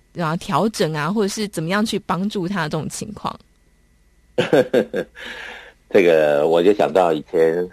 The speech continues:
Speaker 2: 啊，到台湾在短时间呢，每天安排一对一咨询，
Speaker 1: 嗯，
Speaker 2: 一天就是每天这个在这个旅馆里，这个一个小时一个小时跟别-，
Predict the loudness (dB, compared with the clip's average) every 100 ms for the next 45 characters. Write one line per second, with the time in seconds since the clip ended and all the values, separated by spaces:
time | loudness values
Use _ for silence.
0 | -10 -2 0 0 -2 -6 -20 _ _ _
1 | _ _ -2 0 0 0 2 2 -2 -8
2 | _ 2 4 4 2 -2 _ _ _ _
3 | _ _ _ -2 -2 -6 0 4 4 2
4 | -2 -6 _ _ -2 -2 2 0 0 -4
5 | -4 -2 2 2 2 2 2 0 -2 -4
6 | -2 -4 -4 -8 -8 -6 -4 -6 -8 -8
7 | -10 0 0 4 4 6 4 2 0 -4
8 | -12 _ -20 _ _ _ _ _ 2 4
9 | 4 6 4 4 2 -2 -10 _ -20 _
10 | _ 0 4 6 6 6 4 4 6 6
11 | 6 6 4 2 2 4 4 4 0 0
12 | -4 -8 _ _ _ _ _ 0 4 6
13 | 6 4 2 0 -6 -20 _ -6 4 4
14 | 4 0 2 0 2 0 0 2 2 2
15 | -2